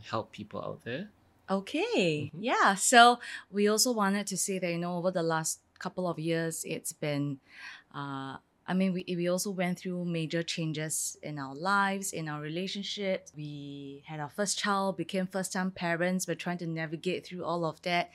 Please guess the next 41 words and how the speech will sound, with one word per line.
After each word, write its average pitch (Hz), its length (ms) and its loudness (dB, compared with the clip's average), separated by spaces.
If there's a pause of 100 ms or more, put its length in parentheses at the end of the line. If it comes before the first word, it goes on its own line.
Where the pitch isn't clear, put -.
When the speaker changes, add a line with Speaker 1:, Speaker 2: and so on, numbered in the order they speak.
(340)
Speaker 2:
And 185 140 2
at 185 100 -2
the 190 80 2
same 233 300 4
time 233 240 4
also, 196 640 2 (500)
uh, 151 420 -2 (240)
moved 202 320 4
in 202 160 6
with 175 160 0
my 156 200 0
in-laws, 170 880 0
you 165 80 -4
know, 160 520 -6
um, 147 440 -6 (160)
who 156 100 -8
are, 143 400 -2 (500)
uh, 151 200 0 (180)
much 185 340 0
more 185 200 2
elderly, 165 600 0
to 151 100 -10
take - 200 -10
care 170 220 -6
of 151 220 -8
them. 175 440 -2 (400)
Uh, 156 280 -2
and 160 180 -2
also, 175 640 0
you 165 80 -4
know, 165 120 -2
Leo 170 260 -2
had 160 200 -6
a 156 60 -8
career 170 380 -4
transition, 170 800 -4 (200)
a 170 60 -4
major 170 440 2
one 180 220 0
for 151 140 -8
Leo. 143 380 -6